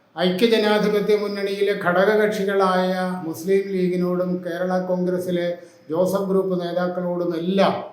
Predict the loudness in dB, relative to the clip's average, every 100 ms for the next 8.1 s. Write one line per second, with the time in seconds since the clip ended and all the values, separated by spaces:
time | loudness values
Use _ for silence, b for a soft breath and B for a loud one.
0 | -20 _ _ _ _ _ _ _ _ -4
1 | 2 4 6 4 4 2 4 6 6 4
2 | 0 0 0 0 -2 -4 -6 -8 -8 -10
3 | -12 -14 -16 -20 _ _ _ _ _ _
4 | _ _ _ _ _ _ _ _ -4 0
5 | 2 4 4 2 4 2 0 -4 -12 -18
6 | -20 -20 _ _ -6 -2 2 4 4 4
7 | 4 2 0 -6 -2 0 2 2 4 4